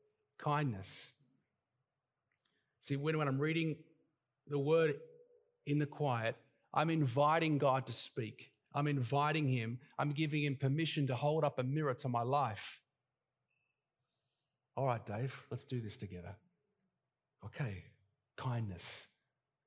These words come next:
Where could you apply this? Where could you be more kind? Where have you not been kind?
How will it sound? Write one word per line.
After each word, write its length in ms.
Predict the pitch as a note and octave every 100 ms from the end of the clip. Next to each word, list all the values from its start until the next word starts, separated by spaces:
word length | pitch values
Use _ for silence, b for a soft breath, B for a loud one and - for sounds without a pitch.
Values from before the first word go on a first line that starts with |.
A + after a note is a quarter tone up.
| _ _ _ _ _ _ -
Where 160 | C3+
could 240 | C#3+ D3 A#2+
you 300 | C3+ C#3+ C3+ - - -
apply 460 | C#3 - A#2 B2 D#3+
this? 480 | G#2 F2+ - - - _ _
Where 200 | C#3+ D#3
could 200 | D#3 C#3+
you 120 | C#3
be 200 | C3 C3
more 220 | B2 A#2
kind? 480 | - A#2+ G2+ F2+ F2 - _ _ _ _ _ _ _ _ _ _ _ _ _ _ _ _ _ _ _ _ _ -
Where 240 | D3 E3
have 180 | D#3 C3+
you 120 | D#3+
not 300 | D#3 E3+ E3+
been 180 | D#3 A#2+
kind? 380 | A#2 F2+ F2